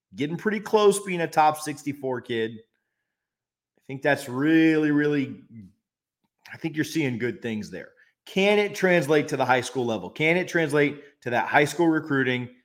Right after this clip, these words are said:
And can you pull those elite kids in there? If you do, this, this program, there is no ceiling.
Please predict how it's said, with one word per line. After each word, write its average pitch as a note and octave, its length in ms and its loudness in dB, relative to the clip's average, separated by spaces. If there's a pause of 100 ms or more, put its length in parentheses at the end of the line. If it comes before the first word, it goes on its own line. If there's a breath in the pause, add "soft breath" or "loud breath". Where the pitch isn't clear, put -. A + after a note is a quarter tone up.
(140)
And A2+ 180 -14
can D3 260 -2
you D3+ 140 2
pull D3+ 240 2
those B2+ 240 0
elite A#2 500 -6
kids A2 300 -6
in G2 280 -8
there? F2+ 200 -10 (460)
If D3+ 260 2
you F#3+ 160 -2
do, F3+ 800 4 (3500)
this, C3 480 -4
this - 520 -2 (420)
program, A#2 800 2 (1000)
there C#3+ 440 2
is B2 160 2
no A2 400 -4 (100)
ceiling. F#2+ 460 -10